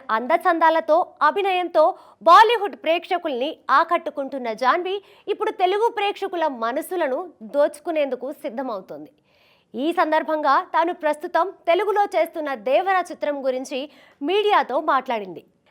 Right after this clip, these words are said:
"దేవరా సినిమాలో నటించడం నిజంగా నా అదృష్టం. మొదటి రోజు సెట్లో అడుగు పెట్టగానే మాటల్లో చెప్పలేని ఓ గొప్ప అనుభూతికి లోనయ్యాను. ఇదే నా మొదటి సినిమానా? ఈ సినిమాతోనే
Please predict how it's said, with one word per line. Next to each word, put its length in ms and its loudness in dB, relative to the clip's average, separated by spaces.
"దేవరా 400 4
సినిమాలో 420 0
నటించడం 640 0
నిజంగా 520 -2
నా 200 -4
అదృష్టం. 460 -8
మొదటి 380 0
రోజు 300 0
సెట్లో 340 2
అడుగు 260 2
పెట్టగానే 720 2
మాటల్లో 540 4
చెప్పలేని 440 0
ఓ 120 2
గొప్ప 340 -2
అనుభూతికి 580 -4
లోనయ్యాను. 460 -8
ఇదే 320 2
నా 140 2
మొదటి 360 -2
సినిమానా? 580 0
ఈ 160 4
సినిమాతోనే 720 2